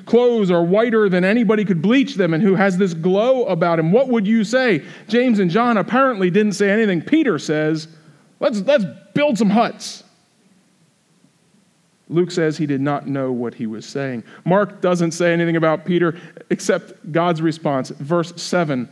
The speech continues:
"Then a cloud appeared and covered them, and a voice came from the cloud, 'This is my son whom I love, listen to him.'" Now, I added the inflection there. I'm not sure if that's how God said it. But just think about what's happened. Peter has responded with this,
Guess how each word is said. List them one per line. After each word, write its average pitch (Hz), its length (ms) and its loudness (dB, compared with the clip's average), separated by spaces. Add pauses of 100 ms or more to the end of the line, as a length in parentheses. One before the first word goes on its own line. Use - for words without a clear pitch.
(240)
"Then 180 180 2
a 165 80 0
cloud 180 460 0
appeared 135 640 -2
and 135 140 -4
covered 160 320 -2
them, 135 200 -2
and 139 60 -2
a 131 60 -2
voice 151 380 -2
came - 280 0
from 143 120 -2
the 143 80 -2
cloud, 131 520 -2
'This 156 160 -2
is 165 140 -2
my 156 200 4
son 180 340 0
whom 170 160 2
I 156 60 4
love, 156 340 0
listen 196 380 2
to 170 80 2
him.'" 131 440 -2 (880)
Now, 131 140 -8
I 156 140 0
added 135 260 -4
the 127 100 -4
inflection 113 480 -10
there. - 220 -20 (120)
I'm 175 120 -4
not 170 160 -4
sure 135 140 -6
if - 80 -12
that's 123 200 -10
how - 140 -16
God - 280 -20
said - 220 -20
it. - 100 -20 (1300)
But 202 160 0
just 226 200 -4
think 247 160 0
about 202 260 0
what's 185 160 -2
happened. 165 300 -2
Peter 254 260 2
has 202 180 2
responded 208 480 0
with 180 180 0
this, 185 200 0